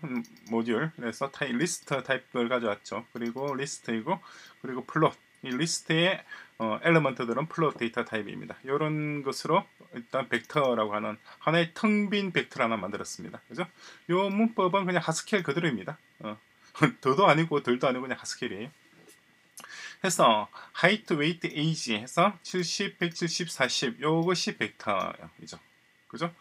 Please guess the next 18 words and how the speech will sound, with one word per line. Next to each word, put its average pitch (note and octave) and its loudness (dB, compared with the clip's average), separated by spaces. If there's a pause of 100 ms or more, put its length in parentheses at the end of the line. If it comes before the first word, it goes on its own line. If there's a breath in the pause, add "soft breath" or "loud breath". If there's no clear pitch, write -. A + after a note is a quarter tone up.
(120 soft breath)
하나만 F#3+ 6
있으면은, D#3+ 0 (500)
얘만 E3 4
달랑 C#3 2
있다 C3 -2
그러면 C3 -2
스칼라 C#3+ 0
될 F#2+ -2
텐데, G2+ -10 (420 loud breath)
어, - -14
요렇게 A2 -8
돼 G#2+ -12
있고, - -16
그레이드 F3+ 0
마찬가지 B2 -2
요런 A2+ -4
식으로 G#2 -8
해서, E3 -6